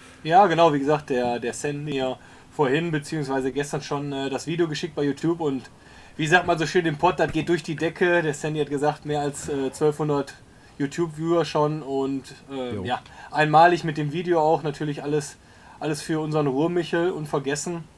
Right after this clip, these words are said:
Speaker 1: Und, äh, ja, man kann den Sandy einfach nur da ein Riesenkompliment, äh, aussprechen.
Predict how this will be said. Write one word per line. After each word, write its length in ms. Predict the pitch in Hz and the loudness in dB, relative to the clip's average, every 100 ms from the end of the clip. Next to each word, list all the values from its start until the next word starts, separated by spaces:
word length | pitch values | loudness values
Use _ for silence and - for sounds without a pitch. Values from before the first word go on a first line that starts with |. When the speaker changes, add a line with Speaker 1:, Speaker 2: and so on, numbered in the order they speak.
| - - - - | -20 -20 -20 -8
Speaker 1:
Und, 480 | 127 127 127 131 120 | -2 -2 -2 -6 -4
äh, 120 | 131 | 2
ja, 200 | 135 143 131 | 6 4 4
man 140 | 135 | -2
kann 160 | 160 165 | -2 -2
den 100 | 151 | -2
Sandy 260 | 180 185 | 0 0
einfach 260 | 160 156 165 | 0 0 0
nur 180 | 160 156 | 0 2
da 140 | 151 | 2
ein 100 | 151 | 2
Riesenkompliment, 880 | 147 160 160 156 147 143 151 170 - | -2 -4 -4 -4 -2 -2 -2 -4 -2
äh, 180 | 165 160 | 0 2
aussprechen. 720 | 151 151 - 160 147 160 | 0 -2 -4 -6 -4 -6